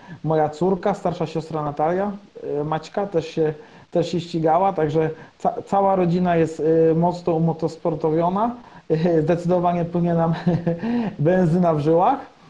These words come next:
Tak, i Maciek już w tym momencie ściga się, em, siódmy, siódmy sezon i jest to już jego, można powiedzieć, troszeczkę taka droga na, mm,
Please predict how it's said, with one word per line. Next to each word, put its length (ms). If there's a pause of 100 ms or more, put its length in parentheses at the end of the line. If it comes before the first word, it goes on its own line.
(320)
Tak, 260
i 40
Maciek 400
już 160
w 80
tym 160
momencie 640
ściga 340
się, 360 (500)
em, 220 (200)
siódmy, 640 (380)
siódmy 420
sezon 540
i 760
jest 220
to 60
już 220
jego, 260
można 260
powiedzieć, 480
troszeczkę 440
taka 240
droga 340
na, 260 (440)
mm, 220